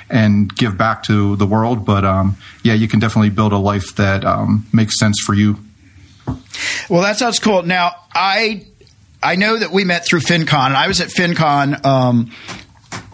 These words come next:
Speaker 2: might have been last year, and there was a film, um, that they showed, uh, and they were eating rice and beans, and, uh, and I can't remember the wife's name, but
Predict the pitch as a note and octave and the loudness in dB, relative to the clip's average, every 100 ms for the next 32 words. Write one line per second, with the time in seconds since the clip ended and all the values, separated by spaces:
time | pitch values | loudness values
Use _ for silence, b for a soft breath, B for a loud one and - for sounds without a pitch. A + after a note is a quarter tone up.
0 | - - A3 D4+ F3 E3 F3+ - C#3 G#2+ | -10 -4 -2 0 0 0 0 0 -2 -2
1 | - D3+ D#3 C#3+ B2+ A#3 G#3+ C#3 A#2+ E3+ | -2 -2 0 0 0 0 0 0 -2 -4
2 | - B B B B - D3 C3+ B2+ C3 | -8 B B B B -2 0 2 0 -2
3 | D3 C3+ C#3 - C#3 B2 B2+ C#3 B B | -2 0 2 2 2 0 -2 -6 B B
4 | B D3 C3+ C3 B2+ F3 F3 G3+ G#3 A#3 | B -4 0 0 -2 -2 0 0 0 0
5 | G3 - - G#3 F3 E3 E3 D#3 D3 D3+ | 0 -4 -6 -2 0 2 2 2 2 2
6 | B2 A#2 - - E3+ E3 E3 D3+ - D#3+ | 2 0 0 -2 -2 0 0 -2 -2 -2
7 | D3+ C#3 C3 C3 B B - E3+ E3 - | 0 0 -2 -4 B B -4 -2 0 -2
8 | D#3 D3 A#3 A#3 G#3+ G3 F#3 E3 E3+ D#3 | -4 -2 -2 0 0 0 0 2 2 2
9 | D#3 F3 E3+ C#3+ D3 D3 | 0 2 2 0 0 -2